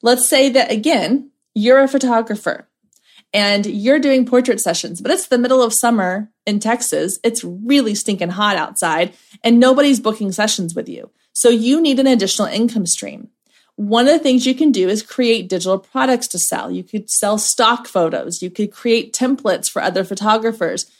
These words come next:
You could create templates for your clients for Christmas card photos, um, or Christmas card templates. There's a lot of things you can do here, courses and programs and guides,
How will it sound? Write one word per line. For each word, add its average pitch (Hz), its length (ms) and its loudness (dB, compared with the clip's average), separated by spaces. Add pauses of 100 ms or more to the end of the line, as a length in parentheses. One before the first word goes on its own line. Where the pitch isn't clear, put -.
(240)
You 262 140 2
could 294 140 -2
create 302 300 0
templates 277 380 0
for 277 60 -2
your 233 120 2
clients 220 560 -4
for 196 140 -4
Christmas 254 400 0
card - 320 -6
photos, - 560 -8 (380)
um, 185 200 0
or 185 100 -2
Christmas 262 360 0
card 151 260 -2
templates. - 540 -10 (800)
There's 240 180 4
a 226 60 2
lot 226 240 4
of 240 60 -6
things 233 220 0
you 208 60 -2
can 208 160 -4
do 185 160 0
here, 170 240 -4
courses 202 680 2
and 190 240 -8
programs 208 840 -2
and 180 300 -8
guides, 185 640 -2